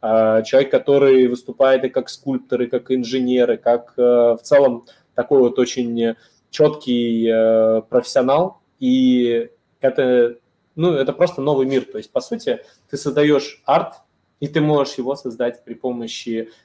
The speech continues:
три дэ принтера как реальный прототип, и дальше ты этот прототип можешь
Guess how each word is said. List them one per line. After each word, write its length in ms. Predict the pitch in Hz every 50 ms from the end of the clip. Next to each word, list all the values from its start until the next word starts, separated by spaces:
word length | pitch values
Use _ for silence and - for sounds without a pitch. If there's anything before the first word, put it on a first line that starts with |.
| _ _
три 120 | - 123
дэ 100 | 120 123
принтера 840 | 123 - 135 139 139 131 131 123 123 120 117 117 117 117 113 113 - _ _ _ _ _ _
как 240 | _ - 135 123 -
реальный 280 | 123 139 143 135 135 127
прототип, 500 | - 123 120 - 120 - - - - _ -
и 60 | 135
дальше 300 | 127 135 147 - - -
ты 60 | -
этот 120 | 123 120 -
прототип 460 | - 123 117 131 127 - 131 117 -
можешь 420 | - 117 117 110 117 113 - -